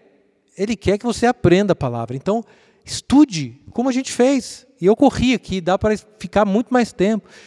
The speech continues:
Estudar, ir na história. Amém? E pra gente encerrar, é,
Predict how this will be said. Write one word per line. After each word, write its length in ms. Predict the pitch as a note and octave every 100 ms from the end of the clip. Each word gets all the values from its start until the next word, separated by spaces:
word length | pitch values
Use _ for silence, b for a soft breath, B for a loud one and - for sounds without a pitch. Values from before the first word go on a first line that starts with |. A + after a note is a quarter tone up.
| B
Estudar, 680 | - - E3+ C#3 F3 G3 F#3+
ir 80 | F#3+
na 80 | F#3+
história. 720 | - - E3+ E3 F#3+ F#3 D#3 _ b b
Amém? 460 | D3+ F3 A3+ A3+ - B B B
E 80 | E3+
pra 160 | -
gente 340 | F3+ G#3+ B3+ C4
encerrar, 920 | B3+ - B3 E3+ F#3+ G#3+ D3 - _ b b b b b b
é, 560 | D#3+ E3 D#3+ D#3 D#3